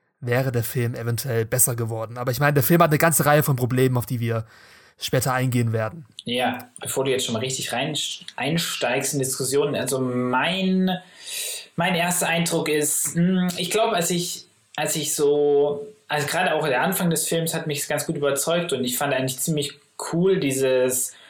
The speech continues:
Speaker 2: dunkle Feeling, was, ähm, ja eigentlich auch so David Yates,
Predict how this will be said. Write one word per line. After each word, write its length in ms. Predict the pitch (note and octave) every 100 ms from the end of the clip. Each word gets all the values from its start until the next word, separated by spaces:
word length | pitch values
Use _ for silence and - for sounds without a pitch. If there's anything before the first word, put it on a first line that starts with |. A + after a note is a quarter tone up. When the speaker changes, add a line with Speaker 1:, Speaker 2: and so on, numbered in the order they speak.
| - -
Speaker 2:
dunkle 680 | D3+ F3+ G3 - D3 D3 C#3+
Feeling, 560 | - F3+ G#3+ A#3 B3 G3+
was, 420 | C3+ C#3 - -
ähm, 280 | C3 C#3 C#3+
ja 140 | C#3+
eigentlich 260 | C3+ C#3+ C#3
auch 120 | C3
so 120 | -
David 320 | - C3+ C3+ C3+
Yates, 400 | A#2+ A#2 -